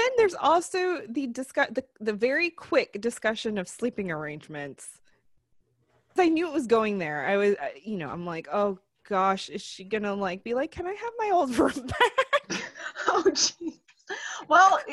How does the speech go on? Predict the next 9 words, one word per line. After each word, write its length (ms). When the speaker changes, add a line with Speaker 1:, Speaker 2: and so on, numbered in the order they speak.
Speaker 2:
as, 240
if 200
you 160
assume 480
the 120
room 340
is 120
gonna, 320
there, 240